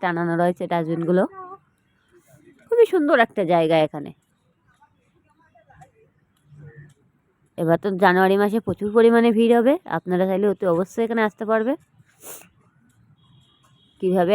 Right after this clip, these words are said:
আসবে, কেমনভাবে আসবে, সেটা আগের ভিডিওতে পুরোপুরি ডিটেলস দেওয়া আছে, চাইলে আপনারা দেখে নেবেন। আর ভালো লাগলে অতি অবশ্যই একটা লাইক, কমেন্ট করে দেবেন। এই যে এরাও যাচ্ছে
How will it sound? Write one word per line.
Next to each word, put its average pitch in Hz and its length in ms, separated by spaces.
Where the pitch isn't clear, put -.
আসবে, 196 240
কেমনভাবে 196 480
আসবে, 190 240
সেটা 190 200
আগের 170 260
ভিডিওতে 196 400
পুরোপুরি 190 440
ডিটেলস 196 340
দেওয়া 175 260
আছে, 247 200
চাইলে 170 300
আপনারা 185 320
দেখে 160 240
নেবেন। 143 200
আর 175 80
ভালো 175 220
লাগলে 202 260
অতি 196 140
অবশ্যই 190 340
একটা 196 220
লাইক, 175 240
কমেন্ট 165 280
করে 147 180
দেবেন। 135 200
এই 180 200
যে 190 80
এরাও 196 280
যাচ্ছে 196 360